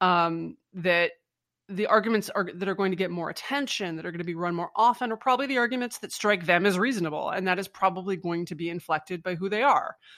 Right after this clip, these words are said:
Um, but I, I don't think that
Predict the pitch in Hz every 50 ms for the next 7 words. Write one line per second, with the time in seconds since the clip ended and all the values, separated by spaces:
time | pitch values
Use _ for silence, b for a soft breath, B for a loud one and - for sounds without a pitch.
0 | b b b - 220 214 208 208 208 202 202 202 190 180 - 226 220 220 226 220
1 | 208 214 - - 220 202 170 226 226 233 - - _ - 233 233 233 214 - -
2 | - 190 185 180